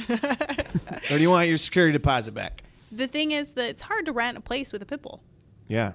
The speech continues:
Speaker 2: I'm sure it is.
Speaker 1: Especially in Los Angeles. You
Speaker 2: I always
Speaker 1: never
Speaker 2: wanna get a bulldog. I love,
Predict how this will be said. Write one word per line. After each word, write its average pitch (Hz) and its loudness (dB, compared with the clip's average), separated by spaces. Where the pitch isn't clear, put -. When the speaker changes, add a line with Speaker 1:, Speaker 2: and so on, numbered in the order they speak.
Speaker 2:
I'm 104 -8
sure 160 -2
it 175 -4
is. - -10
Speaker 1:
Especially 247 -2
in 190 -6
Los 170 -6
Angeles. 175 -8
You - 0
Speaker 2:
I 143 6
always 202 8
Speaker 1:
never 185 4
Speaker 2:
wanna 180 6
get 156 4
a 123 0
bulldog. 113 -2
I 98 -8
love, 113 -8